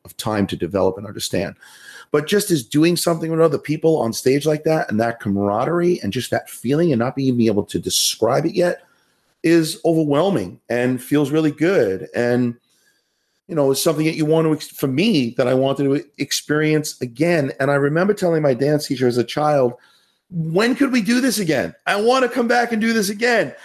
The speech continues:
And he said, "I'll see you in September, kid." And I had to wait July and August because the recital's in June, wait to go back in September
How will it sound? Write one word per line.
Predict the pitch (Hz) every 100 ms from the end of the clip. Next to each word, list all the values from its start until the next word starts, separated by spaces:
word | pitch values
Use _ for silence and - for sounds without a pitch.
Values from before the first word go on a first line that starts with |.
| - - - _
And | 151 151 151 151
he | 143 147 147
said, | - 151 139 - _ -
"I'll |
see | 98 135 139
you |
in | 143
September, | - 143 - 131 107
kid." | - 110 107 _ _ _ _ _ 127
And | 123
I | 120
had | 123
to | 123
wait | 113 135 170 - _ _ _ _ _ _ _ -
July | 131 127 131 135
and | 139 139
August | 165 170 139 - - - - _ -
because | 123 127 -
the | 131
recital's | 117 120 135 135 131
in | 139 131
June, | 185 202 160 151 147 _ _ _ _ _
wait | 107 147 156 -
to |
go | 127 123
back | 139 135
in | 143 135 - _
September | - 139 175 190 160 143 139